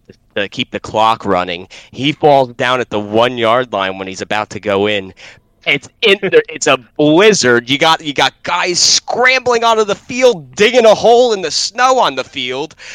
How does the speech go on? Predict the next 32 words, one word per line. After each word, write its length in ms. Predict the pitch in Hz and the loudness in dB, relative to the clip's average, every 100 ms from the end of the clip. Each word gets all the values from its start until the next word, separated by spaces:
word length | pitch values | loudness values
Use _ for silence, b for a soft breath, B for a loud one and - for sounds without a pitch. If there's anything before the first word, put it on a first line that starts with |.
| B | B
to, 280 | 185 190 196 | 0 0 0
to 300 | 185 185 160 | -2 0 0
get 260 | 139 214 185 | -2 -6 -4
the 80 | |
place 480 | - - 214 254 - | -6 -8 -8 -6 -8
kicker, 440 | - 151 - 131 143 | -10 -10 -8 -6 -4
uh, 140 | 143 147 | -4 -4
uh, 220 | 131 123 | -4 -4
an 40 | - | -4
actual 480 | 135 156 170 151 - | -2 -2 -4 -10 -12
chance 520 | - - 190 220 143 | -16 -8 -6 -6 -8
at 120 | - | -10
kicking 340 | - - 208 113 | -10 -10 -12 -12
this. 200 | 104 B B | -12 B B
You 100 | 143 | -14
can't 240 | - 214 202 | -6 -4 -4
even 180 | 170 | -6
see 240 | 135 - 208 | -6 -8 -8
the 120 | 139 | -12
field 340 | - 196 247 | -6 -4 -4
goal 200 | 120 95 | -6 -12
post 440 | - - 110 117 - | -10 -8 -6 -6 -8
through 180 | 143 135 | -8 -6
the, 200 | 127 117 | -2 0
uh, 180 | 110 113 | -2 -4
through 160 | 151 | -6
the 100 | 131 | -10
blistering, 720 | 110 147 165 - 170 131 123 - | -10 -4 -4 -4 -6 -6 -8 -4
uh, 400 | 117 107 101 82 | -2 0 -2 -6
you 120 | 131 | -8
know, 140 | 113 104 | -10 -10
winds. 580 | 120 170 214 123 120 | -8 -6 -6 -10 -12